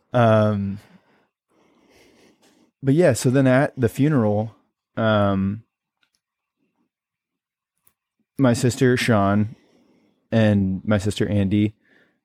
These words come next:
sang, and I sang, and my brother played piano for parts of it. And the church, Saint Gertrude Church in Vandegrift, the acoustics were unbelievable. The reverb was perfect.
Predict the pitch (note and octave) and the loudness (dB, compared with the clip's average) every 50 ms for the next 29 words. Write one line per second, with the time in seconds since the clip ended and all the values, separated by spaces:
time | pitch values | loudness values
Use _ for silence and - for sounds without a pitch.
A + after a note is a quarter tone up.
0 | _ - - A2+ G#2 G2+ G2+ G2+ G#2 G#2 G2+ A2 G#2 G2+ G2 G#2 G#2 - - G#2 | _ -4 0 2 2 4 4 4 2 2 2 2 2 2 2 2 0 0 0 0
1 | G2+ G2 G2+ G2 G2+ G#2 A2+ B2 _ _ _ _ _ _ _ _ _ _ - A2+ | 2 2 2 2 0 -2 -4 -8 _ _ _ _ _ _ _ _ _ _ -2 -2
2 | G#2 G2 G#2+ G#2 G2+ G2+ - G#2+ G#2 G2 - - G#2+ G2 F#2+ F#2+ F#2+ F#2+ - - | 0 0 0 0 0 0 0 0 -2 -2 -2 -2 -2 -2 0 0 -2 -4 -4 -6
3 | F#2+ - F#2+ F2+ F2+ - F#2+ F#2 G2+ A2 - _ _ _ _ _ _ _ _ _ | -8 -6 -6 -6 -4 -4 -2 -2 -2 -2 -4 _ _ _ _ _ _ _ _ _
4 | _ _ _ _ _ _ _ _ _ _ _ _ _ _ _ _ - C3+ B2+ B2+ | _ _ _ _ _ _ _ _ _ _ _ _ _ _ _ _ 2 2 4 4
5 | A#2+ A#2 G#2+ G#2+ G2 - - - D#3+ E3 E3+ D#3+ - - - - - - C3 B2+ | 4 2 2 0 -2 -4 -6 -6 -4 -2 -2 -4 -4 -8 -12 -6 -2 0 2 2
6 | G#2+ A2 A2 G#2+ G#2 - - A#2 A2+ A2 G#2 G2 - - G#2 G#2 G#2+ G#2+ - - | 2 0 0 -2 -2 0 0 2 2 2 0 -2 -2 -2 0 0 0 -2 -6 -8
7 | - - A2 G2+ F#2+ G2+ G2 G2+ G2 G#2+ G#2+ A2 A2 - _ - _ _ _ _ | -6 -4 -2 0 0 0 0 0 2 2 2 2 0 -4 _ -20 _ _ _ _
8 | _ - A#2+ A#2+ A2+ - - - D#3+ D3+ F3+ D#3 - - C#3+ C3 A#2+ - - _ | _ 0 0 0 0 0 -2 -4 -2 0 -2 -2 -2 0 0 0 0 0 -2 _
9 | _ - A#2 A#2 A2 F#2 F#2 F2+ F2+ F#2 - C#2+ G2 G2 G#2 G#2 A#2+ - - G#2 | _ -2 0 0 0 0 -2 -4 -6 -8 -6 -4 -2 -2 -2 -4 -6 -10 -6 -2
10 | B2+ A2+ A2+ A#2 A#2 A#2+ B2 A#2+ A2 B2 A#2+ - - - - - A#2 G#2+ - - | 0 2 2 2 4 4 2 2 2 2 0 0 -4 -10 -10 -6 -4 -4 -4 -4
11 | - - G2+ - - - - | -6 -8 -8 -10 -14 -20 -20